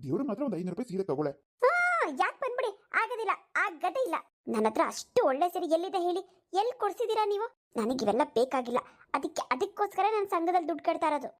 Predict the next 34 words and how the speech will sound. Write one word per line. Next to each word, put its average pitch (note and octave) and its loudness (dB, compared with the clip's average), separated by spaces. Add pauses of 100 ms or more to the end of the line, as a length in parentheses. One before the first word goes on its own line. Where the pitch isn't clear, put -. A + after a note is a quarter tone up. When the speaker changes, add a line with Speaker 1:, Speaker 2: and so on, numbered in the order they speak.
(300)
Speaker 2:
ನಿಮ್ A#4 4
ಹತ್ರ F#4+ 0 (200)
ಯಾವಳ A4+ 2
ಕಾಡಿ E4+ 2
ಬೇಡಿ E4 0
ದುಡ್ಡು D#4+ 2
ಇಸ್ಕೊತಾಳೆ? F4 0 (320)
ಅಲ್ಲ, D4+ 6 (420)
ಬೆಳಗ್ಗೆಯಿಂದ F#4+ 2 (140)
ಚಾಕ್ರಿ D#4 0
ಮಾಡ್ಬೇಕು E4+ 2
ಈ D4+ 0
ಮನೆದು. D4 -2
ಬೆಳಗ್ಗೆ B3+ 2
ಐದ್ D4+ -4
ಗಂಟೆಗೆ E4+ 2
ಎದ್ದೊಳ್ಬೇಕು, D4+ 0 (540)
ಮನೆಯೆಲ್ಲ C#4+ 4
ಕಸ C#4+ -4
ಗುಡ್ಸಿ, C#4+ -6
ಹೊರಗಡೆ C#4 0
ಕಸ D4+ -4
ಗುಡ್ಸಿ, D#4 0
ನೀರ್ D4+ 0
ಹಾಕಿ, D#4 0
ರಂಗೋಲಿ D#4 0
ಬಿಟ್ಟು, E4 0 (380)
ಆ, E4+ 2 (360)
ನಮ್ಮ F#4+ 2
ಅತ್ತೆಗೆ, G4 -2
ಆದ್ರೆ F4+ 0
ನಿಮ್ಮ G4 2
ಅಮ್ಮಂಗೆ, F#4 2 (360)
ಆ, F#4+ 0